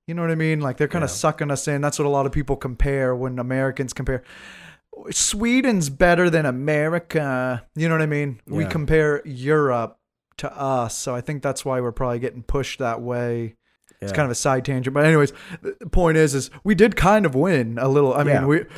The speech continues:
Speaker 1: we won half of Vietnam for people, and North, South Korea. Have you seen how much better South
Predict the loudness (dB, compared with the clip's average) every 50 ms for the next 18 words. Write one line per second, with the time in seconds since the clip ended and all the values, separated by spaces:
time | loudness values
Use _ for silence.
0 | -12 -2 0 2 2 6 6 6 6 6 4 2 2 2 2 2 2 0 -2 -2
1 | -2 -6 -12 -18 -20 -20 -18 -14 -4 -2 0 2 2 0 0 0 0 0 -2 -2
2 | -2 -2 -2 -2 -2 -4 -6 -6 -6 -4 -2 0 2 2 2 0 -2 -4 -4 -6
3 | -10 -20 -20 -20 _ _ _ -2 2 2 2 2 2 2 2 2 2 0 0 2
4 | 4 6 6 4 4 2 0 -2 -2 -2 -2 -2 -2 -2 -2 -4 -2 -2 0 2
5 | 2 0 0 0 -2 0 2 4 4 2 2 -2